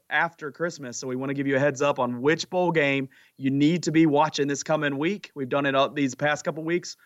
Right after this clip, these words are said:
We're still gonna bring it to you here. Conditional here.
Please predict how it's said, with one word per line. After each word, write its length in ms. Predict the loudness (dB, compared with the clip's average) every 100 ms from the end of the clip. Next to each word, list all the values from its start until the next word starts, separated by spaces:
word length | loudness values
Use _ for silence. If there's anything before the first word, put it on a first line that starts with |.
| _
We're 120 | -6 -2
still 200 | 0 2
gonna 160 | 4
bring 160 | 4 2
it 80 | 0
to 80 |
you 60 | 2
here. 220 | 2 2 -2 -20 _ _ _ _ -2
Conditional 580 | 2 4 4 0 0
here. 420 | 0 2 2 0